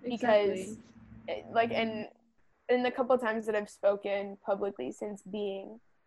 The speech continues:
Speaker 1: at school, I've repeatedly said, and others have said this too, but, like, "I'm not gonna tell you what to do anymore. I'm not gonna tell you what's going on anymore. Like,
Speaker 2: Mm-hmm.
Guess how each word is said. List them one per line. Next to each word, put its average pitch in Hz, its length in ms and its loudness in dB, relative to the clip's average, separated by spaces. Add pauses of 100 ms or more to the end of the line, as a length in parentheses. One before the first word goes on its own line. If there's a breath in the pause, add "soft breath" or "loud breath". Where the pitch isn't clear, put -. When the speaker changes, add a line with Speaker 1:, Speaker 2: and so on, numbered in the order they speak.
(140)
Speaker 1:
at 214 220 0
school, 202 680 2 (1300)
I've 208 280 4
repeatedly 208 480 0
said, 202 200 2
and 190 120 0
others 208 300 2
have 196 140 -4
said - 220 -4
this 196 180 -6
too, 233 280 -4
but, 190 180 2
like, 190 320 -2 (140)
"I'm 202 180 0
not 202 220 2
gonna 180 180 0
tell 214 260 2
you 214 160 -2
what 208 180 -2
to 208 100 -8
do 202 160 0
anymore. 226 500 -4
I'm 202 140 0
not 196 200 -2
gonna 196 200 -4
tell 190 200 -4
you 196 140 -4
what's - 180 -8
going 196 300 -4
on 208 200 -2
anymore. 247 600 -2
Like, 220 220 -2
Speaker 2:
Mm-hmm. 214 440 -6